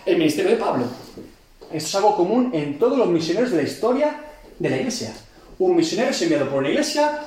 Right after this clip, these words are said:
un misionero hace obra en la iglesia y un misionero trae reporte de su obra misionera. David Brainerd, uno de los misioneros más reconocidos,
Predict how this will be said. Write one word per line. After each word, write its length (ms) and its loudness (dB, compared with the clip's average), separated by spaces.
un 120 4
misionero 380 4
hace 200 -2
obra 120 2
en 60 0
la 60 2
iglesia 420 2
y 40 -2
un 60 2
misionero 280 0
trae 300 2
reporte 800 -2
de 160 0
su 220 -2
obra 140 4
misionera. 500 -2
David 440 4
Brainerd, 540 0
uno 100 2
de 60 6
los 280 0
misioneros 420 0
más 340 -4
reconocidos, 1040 0